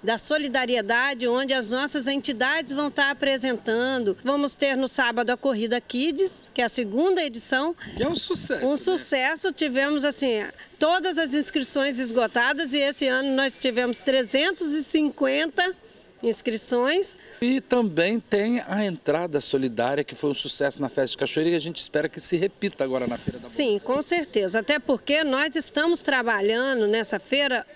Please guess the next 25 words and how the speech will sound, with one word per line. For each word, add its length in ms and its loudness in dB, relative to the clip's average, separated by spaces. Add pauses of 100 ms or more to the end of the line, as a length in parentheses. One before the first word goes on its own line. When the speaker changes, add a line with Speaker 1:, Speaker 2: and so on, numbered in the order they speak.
(140)
Speaker 1:
o 120 2
tema 360 0
Tempo 480 0
de 120 -2
Doar. 380 0 (720)
E 60 0
tempo 400 0
de 140 2
doar 680 0 (160)
nada 400 2
mais 320 0
é 180 0
do 120 -4
que 120 0
você 360 -2
trabalhar 840 0 (400)
o 160 2
melhor 640 2 (420)
e 140 0
aquilo 460 0
que 120 -6
você 300 -2
pode 420 -2
fazer, 640 -2 (240)
né, 360 -2